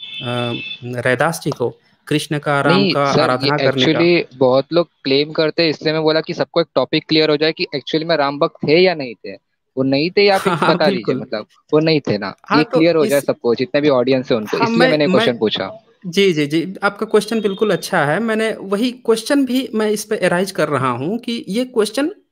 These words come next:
Speaker 1: सभी को पूछना
Speaker 2: हम्म।
Speaker 1: चाहिए कि जब इस तरह की condition थी,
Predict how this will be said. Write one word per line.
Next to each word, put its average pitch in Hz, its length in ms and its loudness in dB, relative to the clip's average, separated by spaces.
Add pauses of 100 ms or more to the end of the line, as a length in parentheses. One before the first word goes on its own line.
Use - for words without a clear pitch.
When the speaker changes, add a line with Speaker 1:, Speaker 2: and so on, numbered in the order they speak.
(100)
Speaker 1:
सभी 214 420 0
को 285 120 -4
पूछना 294 380 0
Speaker 2:
हम्म। 294 80 2
Speaker 1:
चाहिए 123 460 2 (420)
कि 220 80 -2
जब 254 180 2
इस 254 220 -2
तरह 262 120 0
की 262 120 -2
condition 208 580 0
थी, 214 600 -2